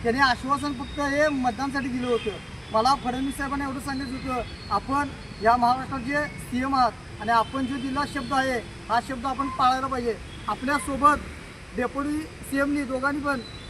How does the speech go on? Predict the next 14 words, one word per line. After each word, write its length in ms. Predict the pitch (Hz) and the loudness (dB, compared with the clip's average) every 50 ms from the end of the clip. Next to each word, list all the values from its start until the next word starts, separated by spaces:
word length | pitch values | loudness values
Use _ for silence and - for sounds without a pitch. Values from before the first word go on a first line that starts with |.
| - - - | -12 -4 0
आपण 160 | - 226 247 240 | 0 0 0 0
तिन्ही 220 | - 269 262 285 | -4 -2 -2 -2
पण 140 | 285 302 277 - | -2 -4 -6 -2
शब्द 200 | 294 285 247 240 | -2 -2 -2 0
दिला 180 | 285 262 262 269 | -4 0 2 2
होता, 180 | 269 262 262 254 | 2 2 0 -2
पण 140 | 220 262 | -4 -4
तिन्ही 340 | - - 254 240 254 254 254 | -6 -4 -2 -2 0 0 0
एक 120 | 269 262 277 | 0 2 2
आश्वासन 420 | 269 240 - 262 247 240 262 262 | 2 2 2 -4 -6 -4 -4 -6
पाळलेलं 420 | 233 - 254 233 233 226 233 233 | -4 2 2 4 4 4 2 0
नाही. 260 | 233 220 196 180 170 160 - - - - - - | -2 -4 -8 -8 -10 -12 -12 -14 -14 -14 -6 4
आज 180 | - 427 247 254 | 6 6 6 6
मला 340 | 262 262 262 262 277 294 | 4 -2 -2 0 2 2